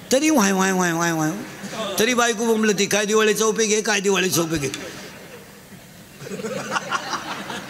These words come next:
हा ना, तीन वेळा मागच्या आठवड्यात पडली, "काय करायचं आपल्या?" अरे,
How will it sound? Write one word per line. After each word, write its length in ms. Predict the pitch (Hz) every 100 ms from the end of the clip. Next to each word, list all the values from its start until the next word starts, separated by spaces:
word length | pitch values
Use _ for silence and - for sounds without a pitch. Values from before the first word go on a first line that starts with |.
| -
हा 80 | 220
ना, 260 | 349 285 214 156
तीन 120 | 294
वेळा 240 | 294 294 285
मागच्या 300 | 277 226 277
आठवड्यात 280 | 240 214
पडली, 280 | 190 175 160 151 - - - - -
"काय 140 | 240
करायचं 300 | 226 220 202
आपल्या?" 300 | 185 208 220
अरे, 140 | 294